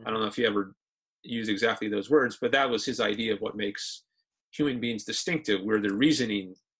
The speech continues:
Speaker 1: kind of animals, and that's how we, we live and flourish, is by exercising our reason,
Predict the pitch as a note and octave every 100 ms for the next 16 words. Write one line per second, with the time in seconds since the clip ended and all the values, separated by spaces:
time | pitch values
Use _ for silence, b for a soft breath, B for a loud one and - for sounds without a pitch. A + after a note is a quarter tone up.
0 | - G#2 G2+ G2+ G2+ G2+ G2 - G#2 G#2+
1 | - A#2+ G#2 G#2 G#2 - _ _ _ _
2 | _ - G#2 G#2 C3 A#2+ A2 - B2+ B2
3 | - G#2+ G#2+ B2+ A#2+ - - B2+ A2+ A2
4 | G#2 F#2 F#2+ C#3 D#3 A2+ F#2